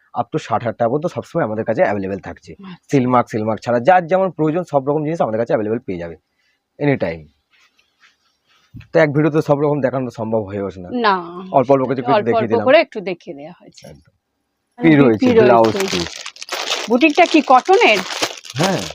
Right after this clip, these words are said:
Speaker 1: পিওর কটন।
Speaker 2: খুব সফট তো,
Speaker 1: একদম।
Speaker 2: এত সফট, নরম,
Speaker 1: এগুলো পুরো
Speaker 2: মানে
Speaker 1: হাতে করা।
Speaker 2: হ্যাঁ।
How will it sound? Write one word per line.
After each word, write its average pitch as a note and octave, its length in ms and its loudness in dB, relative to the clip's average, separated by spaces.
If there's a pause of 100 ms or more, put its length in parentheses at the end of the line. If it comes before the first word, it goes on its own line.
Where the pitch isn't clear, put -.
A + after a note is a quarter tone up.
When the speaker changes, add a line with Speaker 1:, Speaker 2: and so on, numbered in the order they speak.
(600)
Speaker 1:
পিওর G3+ 220 4
কটন। B2 220 2 (2500)
Speaker 2:
খুব G4 160 6
সফট A3+ 520 4 (120)
তো, F4+ 120 2 (640)
Speaker 1:
একদম। F#3 300 2
Speaker 2:
এত E4+ 120 8
সফট, C4 520 2
নরম, G#3+ 300 2
Speaker 1:
এগুলো C4+ 180 6
পুরো E4 140 6
Speaker 2:
মানে - 100 0
Speaker 1:
হাতে B2+ 260 2
করা। F2+ 260 -6 (260)
Speaker 2:
হ্যাঁ। G3 380 -8